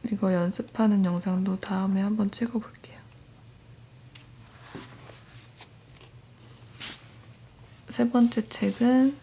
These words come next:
일삼육칠입니다. 저번에 읽고 있는 책이라고 소개해드렸는데 결국 다 못 읽고 반납해서 다시 빌려왔어요.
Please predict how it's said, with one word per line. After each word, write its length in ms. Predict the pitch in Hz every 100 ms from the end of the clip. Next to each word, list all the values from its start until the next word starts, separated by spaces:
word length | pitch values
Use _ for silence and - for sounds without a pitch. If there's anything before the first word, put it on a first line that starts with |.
| - - - - - - - - - - - - - - - - - -
일삼육칠입니다. 1300 | 240 240 - 247 226 180 - 202 180 165 170 - - - - - - - -
저번에 380 | - 190 190 202
읽고 280 | 233 - 269
있는 200 | 240 220
책이라고 540 | 214 202 190 190 196
소개해드렸는데 1120 | 185 214 208 190 - 196 196 185 190 226 214 - - - -
결국 360 | - 190 190 202
다 120 | 196
못 260 | 180 175 175
읽고 260 | 180 - 208
반납해서 760 | - 180 185 - 196 - 190
다시 320 | 196 190 - 190
빌려왔어요. 560 | 170 175 - - -